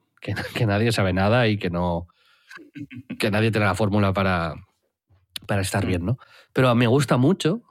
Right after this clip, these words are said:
Speaker 1: la propuesta de herramientas porque
Speaker 2: Sí.
Speaker 1: me parecen muy razonables, me parecen efectivas y si la, tu terapeuta o la persona que las aplica contigo las usa bien,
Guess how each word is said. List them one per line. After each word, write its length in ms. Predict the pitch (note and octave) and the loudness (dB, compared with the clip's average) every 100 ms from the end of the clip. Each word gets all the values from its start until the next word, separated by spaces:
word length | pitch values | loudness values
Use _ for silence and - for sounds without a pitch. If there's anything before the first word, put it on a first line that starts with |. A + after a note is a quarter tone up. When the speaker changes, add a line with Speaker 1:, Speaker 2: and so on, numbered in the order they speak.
| B2 | -4
Speaker 1:
la 120 | B2 | -2
propuesta 460 | A2 G2 B2 B2 A#2 | 0 0 0 0 2
de 100 | A2+ | 2
herramientas 800 | G#2 G2+ A#2 C3 - D#3 - - _ _ _ _ _ _ _ _ _ _ - | 2 2 2 2 0 -2 -4 -16 _ _ _ _ _ _ _ _ _ _ 0
porque 580 | C3 A#2+ A2 B2 A#2+ A2+ | 2 2 2 2 4 4
Speaker 2:
Sí. 60 | |
Speaker 1:
me 100 | A#2 | 2
parecen 400 | A2 A2+ A#2 D#3 | 2 0 2 2
muy 540 | D3 C3 C#3 C#3+ D3 C#3 | 4 4 4 4 4 2
razonables, 840 | A#2+ A2 G2+ A#2+ G#2 E3+ - - _ _ _ _ _ _ _ _ _ | 0 0 0 2 2 0 -4 -18 _ _ _ _ _ _ _ _ _
me 160 | C3 B2 | -4 -2
parecen 280 | A#2+ B2+ D3+ | 0 2 0
efectivas 840 | - - - D3 C3 F3+ - - - _ _ _ _ _ _ - | 0 -6 -4 0 0 -2 -6 -12 -20 _ _ _ _ _ _ -4
y 260 | B2 A2+ | 0 0
si 280 | G2+ A2+ A2 | -2 -2 0
la, 300 | G2 F#2+ - - G#2 - | 0 -4 -10 -16 -14 -10
tu 100 | G2+ | -6
terapeuta 440 | F2 F2 C3+ A2+ | -4 0 0 2
o 40 | |
la 80 | F#2+ | 0
persona 360 | F#2+ - G#2+ G#2 | -2 -2 -2 0
que 260 | G#2 G2 | 0 0
las 240 | F#2+ F2+ F2+ | 0 -2 -4
aplica 400 | F2+ A2+ A#2 F#2 | -4 -2 -2 -2
contigo 520 | G2 F#2 B2+ F2+ F2+ _ _ _ _ - - _ _ - | -4 -2 -2 -2 -6 _ _ _ _ -20 -20 _ _ -10
las 280 | A2 G#2 A#2 | -4 -2 0
usa 200 | A2 G#2+ | 0 2
bien, 380 | G#2+ A#2 A#2 | 2 2 0